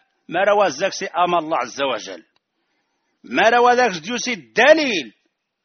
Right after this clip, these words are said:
ما روا ذاك جديوسي كلام الله، ما روا ذاك جديوسي كلام الرسول صلى الله عليه وسلم. يأمر زاكس ويحسن خاس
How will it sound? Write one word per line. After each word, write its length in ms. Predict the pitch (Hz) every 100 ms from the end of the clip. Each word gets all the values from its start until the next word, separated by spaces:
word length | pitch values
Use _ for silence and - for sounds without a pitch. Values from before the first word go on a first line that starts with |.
| _ _ -
ما 160 | 120 214
روا 300 | 247 247 247
ذاك 180 | 247
جديوسي 400 | 180 143 233 247
كلام 440 | 240 240 247 240 247
الله، 680 | 294 311 330 302 214 139 - _ _ _ _ _ _ - -
ما 140 | 151
روا 240 | 226 247 254
ذاك 160 | 240
جديوسي 400 | 175 170 233 254
كلام 420 | - 254 254 247
الرسول 560 | 247 254 269 - 294 277
صلى 200 | - 262
الله 360 | 254 262 220 226
عليه 360 | 247 240 220
وسلم. 840 | 247 240 - 254 254 247 214 135 - _ _ -
يأمر 680 | 151 190 - 220 247 254 247
زاكس 880 | 160 123 208 285 262 240 - - - _ _ _ _ _ _ _ _ _ _
ويحسن 680 | 147 214 247 220 247 254 247
خاس 680 | - 294 294 208 - -